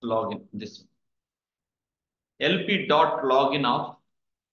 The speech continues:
this is the data table object.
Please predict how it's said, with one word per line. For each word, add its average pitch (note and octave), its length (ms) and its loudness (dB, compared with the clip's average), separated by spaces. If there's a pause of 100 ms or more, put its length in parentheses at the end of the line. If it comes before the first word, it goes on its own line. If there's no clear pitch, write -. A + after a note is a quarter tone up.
(1040)
this C#3 220 -12
is D3+ 100 -12
the D#3 120 0
data C#3+ 460 0
table C3 300 -2
object. G#2 500 -6